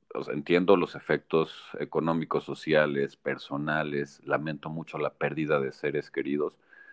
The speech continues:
pero creo que la pandemia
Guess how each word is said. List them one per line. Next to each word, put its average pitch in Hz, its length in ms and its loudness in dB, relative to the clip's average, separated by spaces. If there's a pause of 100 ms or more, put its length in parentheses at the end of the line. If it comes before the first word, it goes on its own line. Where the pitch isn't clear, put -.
(460)
pero 85 480 4 (160)
creo 78 320 0
que 90 380 -2
la 76 340 -4
pandemia 80 680 -2